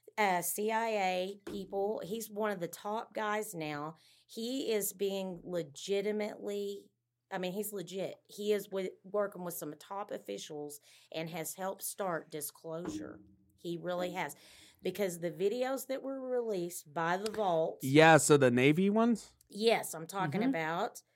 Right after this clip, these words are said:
Speaker 1: the Navy, um, which, um, let's see, the U S S Nimitz U F O incident, the U S S Theodore Roosevelt U F O S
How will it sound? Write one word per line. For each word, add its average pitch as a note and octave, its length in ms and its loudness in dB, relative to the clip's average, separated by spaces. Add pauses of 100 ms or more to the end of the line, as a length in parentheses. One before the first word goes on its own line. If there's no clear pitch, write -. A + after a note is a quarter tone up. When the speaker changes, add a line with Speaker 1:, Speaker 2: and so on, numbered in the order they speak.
(480)
Speaker 1:
the A3 140 2
Navy, G3 680 0
um, D3 520 -6 (720)
which, G3 380 0
um, D#3 480 -4 (180)
let's E3+ 260 -6
see, D3 300 -6
the D3 80 -6
U F3 260 -6
S G3 320 0
S - 680 -6 (400)
Nimitz F#3 840 -6
U G#3 200 -4
F A3+ 120 -8
O A#3 160 0
incident, A#3 680 -6
the E3+ 80 -4
U F#3 180 -4
S F#3+ 220 -2
S F#3 280 -6 (380)
Theodore A3 540 -2
Roosevelt G#3 640 -2
U G#3+ 200 -4
F G#3+ 160 -4
O A3 160 0
S A3 280 -2